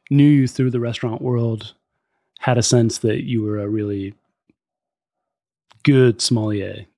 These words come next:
you know, and that you had a really particular way about you. And, um, Richard Betts had a question that was more,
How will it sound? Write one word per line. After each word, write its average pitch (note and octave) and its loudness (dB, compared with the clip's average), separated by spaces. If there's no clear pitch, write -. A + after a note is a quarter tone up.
you A2 -2
know, G#2 -4
and G#2 -4
that G#2+ -4
you A2+ -2
had G#2+ -2
a G#2 -2
really G#2+ 0
particular A#2+ 0
way A2 -2
about G#2+ -6
you. A2 -4
And, G#2 -6
um, G#2+ -8
Richard B2+ 4
Betts A#2+ 2
had A#2+ 2
a A#2 0
question A#2+ 0
that A2+ 0
was - -4
more, A2 -4